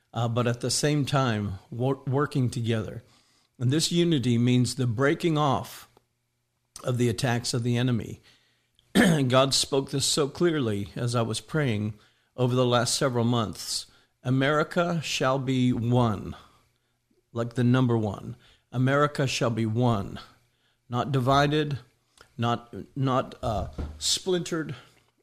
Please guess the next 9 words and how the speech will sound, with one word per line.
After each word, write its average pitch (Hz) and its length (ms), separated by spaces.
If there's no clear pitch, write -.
but 110 240
one. 131 420
And 135 160
that 131 80
no 147 220
weapon 151 440
formed 147 360
against 123 380
Israel 165 640